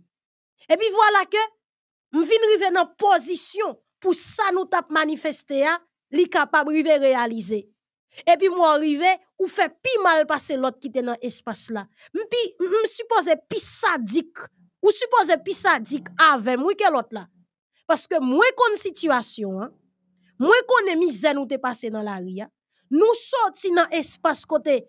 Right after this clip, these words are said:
pwoblèm nan ap sakaje moun nan blòk la, donk m sipoze gen plis konsyans pase lòt sa k te la a. Men, malerezman, nou manifeste pou yon moun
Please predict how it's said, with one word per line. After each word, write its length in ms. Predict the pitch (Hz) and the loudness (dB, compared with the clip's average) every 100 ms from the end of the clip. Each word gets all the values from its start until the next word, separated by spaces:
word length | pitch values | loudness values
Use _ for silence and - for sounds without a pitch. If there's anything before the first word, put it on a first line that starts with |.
| _ _ _ | _ _ _
pwoblèm 600 | 339 359 320 330 320 302 | 4 4 4 2 2 2
nan 140 | 302 - | -2 -2
ap 160 | 269 - | -6 -4
sakaje 800 | - - - - 359 294 220 254 | -6 -4 -4 -4 -2 -2 -2 -4
moun 220 | 247 240 | -4 -6
nan 120 | 233 | -6
blòk 260 | 214 214 214 294 | -4 -6 -4 -6
la, 80 | 311 _ _ _ _ _ _ _ 113 110 _ _ _ _ _ _ 226 | -6 _ _ _ _ _ _ _ _ -20 _ _ _ _ _ _ 2
donk 360 | 359 453 _ - | 2 2 _ -4
m 80 | 349 | -2
sipoze 600 | - 508 508 480 349 349 294 | 0 -4 0 2 4 0 -2
gen 140 | 330 | -4
plis 240 | 339 359 - | -2 -2 -4
konsyans 640 | - 359 - - 554 605 - | -4 -2 -2 -4 0 0 0
pase 280 | 359 311 320 247 | -4 0 0 0
lòt 260 | 339 403 - | 0 0 -2
sa 100 | 247 | -10
k 220 | _ 233 | _ -12
te 80 | 208 | -10
la 180 | 190 170 | -12 -16
a. 60 | _ _ - | _ _ -4
Men, 160 | 240 | -2
malerezman, 640 | 247 233 254 254 262 285 294 _ _ _ 240 | 0 2 2 2 -2 -4 -6 _ _ _ -2
nou 200 | 285 285 | 0 4
manifeste 680 | 320 320 320 330 294 - 285 | 4 2 -2 -4 -6 -2 -2
pou 140 | 294 247 | -2 -2
yon 240 | 320 415 | 0 0
moun 160 | 226 | -2